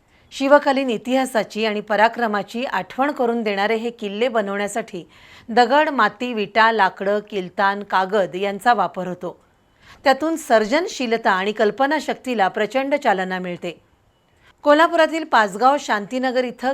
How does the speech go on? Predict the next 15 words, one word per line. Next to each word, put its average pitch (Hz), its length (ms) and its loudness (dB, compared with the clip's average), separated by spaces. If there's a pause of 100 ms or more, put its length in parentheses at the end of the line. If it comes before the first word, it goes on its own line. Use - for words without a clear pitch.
(100)
किल्ला 240 320 2
बॉईज 240 320 0
मंडळाच्या 214 600 0
बालचमूनं 202 680 -4 (340)
यावर्षी 262 500 2
अहिवंत 254 600 -2 (280)
आणि 214 200 -4
मार्कंड्या 208 720 -4 (260)
या 226 140 4
दोन 262 280 0
किल्ल्यांची 208 580 -6
हुबेहूब 240 520 0
प्रतिकृती 226 600 -6
साकारली 185 500 -6
आहे. 180 100 -10